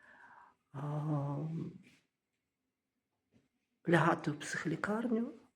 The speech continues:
підтверджувати психіатричний діагноз, якщо в людини є феномен шизотипового розладу, який, в принципі, діагноз доволі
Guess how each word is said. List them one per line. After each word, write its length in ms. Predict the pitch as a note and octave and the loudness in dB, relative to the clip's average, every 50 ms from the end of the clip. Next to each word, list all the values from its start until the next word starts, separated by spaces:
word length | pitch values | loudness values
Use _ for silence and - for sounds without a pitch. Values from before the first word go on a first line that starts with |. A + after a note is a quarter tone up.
| _ _ _ | _ _ _
підтверджувати 760 | - - - - F3+ F3 E3 E3 - - D#3 D#3 D3+ D3+ D#3+ - | -20 -20 4 8 10 10 10 8 6 2 0 0 0 -2 -6 -10
психіатричний 920 | - - - D#3+ - - D#3 D3+ D3+ - E3 D#3+ D#3 - - - D#3+ D3+ | -8 -8 -8 -6 -2 0 0 0 0 0 0 0 0 0 0 0 0 0
діагноз, 600 | D3+ - E3+ E3+ F#3 A#3 B3 C4+ C#4 B3 - - | 2 2 2 4 4 4 4 4 2 2 2 0
якщо 300 | G#3 - - - - E3 | -2 -2 -2 0 0 4
в 40 | E3 | 6
людини 440 | E3 E3 E3 E3+ D#3+ D#3 D3+ D3 - - | 6 6 8 8 8 8 8 6 2 -2
є 480 | E3 D#3+ D#3 D3+ C#3+ C#3 C#3 C#3 - - - - - - - | -4 0 2 4 4 4 2 0 -4 -10 -12 -14 -14 -16 -16
феномен 440 | - - E3 E3 D#3+ D3+ D3 D3 C#3+ | 0 4 6 8 10 10 8 8 6
шизотипового 840 | C#3 - D#3+ D3+ D3+ D3+ - E3+ D#3+ - - A#3+ B3+ A#3+ A3 G#3+ G#3 | 4 2 0 0 0 2 2 0 4 8 8 8 8 8 6 4 6
розладу, 340 | G3+ G3 F#3+ F#3+ F#3 F3+ - - | 6 6 6 6 4 2 2 0
який, 220 | E3 - - D#3+ | 0 2 2 2
в 40 | D#3+ | 4
принципі, 420 | - E3+ D#3+ E3 - - - - | 6 6 6 6 4 0 -2 -2
діагноз 500 | D#3 - D#3+ D#3 D3+ C3+ D3+ D#3 D#3 - - - | 4 6 8 8 8 6 2 -2 -4 -6 -8 -10
доволі 400 | D#3 E3 D3+ D#3 D3+ D3 C#3 | -4 -2 2 4 4 4 2